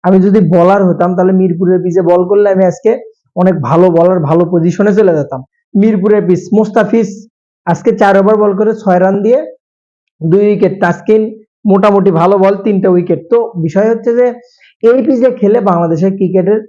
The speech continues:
আকাশ ভরা তারা দেখা ছাড়া কোনো অপশন নাই। বাইরের রাষ্ট্রে যদি বিশ্বকাপ খেলতে যান,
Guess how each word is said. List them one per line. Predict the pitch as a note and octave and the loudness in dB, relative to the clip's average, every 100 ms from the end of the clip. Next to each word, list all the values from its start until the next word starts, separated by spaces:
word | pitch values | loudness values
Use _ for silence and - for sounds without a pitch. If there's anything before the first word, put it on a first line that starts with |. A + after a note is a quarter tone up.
| - | -8
আকাশ | D#3+ F3 F#3 | -2 0 2
ভরা | F#3 F#3+ | 2 2
তারা | F#3+ F3 D#3+ | 2 0 2
দেখা | D3+ D#3+ | 0 0
ছাড়া | F3 F#3 | 0 0
কোনো | F3 D3+ | 0 -2
অপশন | C#3+ - F#3 | -2 -4 -2
নাই। | G#3+ B3+ - _ - | -2 -4 -12 _ -2
বাইরের | D3+ D#3+ F#3 | 2 4 4
রাষ্ট্রে | G3+ F#3+ G3 | 4 2 0
যদি | G3 G#3 | 0 2
বিশ্বকাপ | F3+ F3+ - A3+ A#3+ A#3 | 2 0 0 -2 -2 -2
খেলতে | F#3+ F#3 | 0 2
যান, | F#3 G3 | 2 0